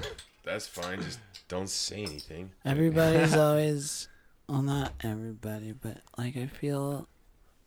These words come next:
Speaker 3: like people
Speaker 2: They get butthurt for, like, dude, if you didn't know who I was in the comedy community, I'd be like, "Yeah, 'cause I,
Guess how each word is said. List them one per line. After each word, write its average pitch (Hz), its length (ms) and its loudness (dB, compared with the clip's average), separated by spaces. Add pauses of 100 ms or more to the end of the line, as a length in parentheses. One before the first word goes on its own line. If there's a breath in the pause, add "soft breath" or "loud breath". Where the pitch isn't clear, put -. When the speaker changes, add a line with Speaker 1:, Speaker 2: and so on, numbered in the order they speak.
(140)
Speaker 3:
like 113 280 -4
people 123 760 -4 (1400)
Speaker 2:
They 98 100 -8
get 92 280 -4
butthurt 98 440 0
for, 95 240 -2
like, 87 380 0 (640 loud breath)
dude, 123 200 2
if 101 300 -4
you 139 240 2
didn't 117 380 -4
know 104 160 2
who 107 180 2
I 98 120 4
was 92 600 0 (160)
in 95 100 -6
the 92 100 -2
comedy 95 400 -4
community, 92 400 -2
I'd 90 80 -4
be 90 80 -2
like, 85 220 -4
"Yeah, 98 200 0
'cause 80 160 -10
I, 82 200 -6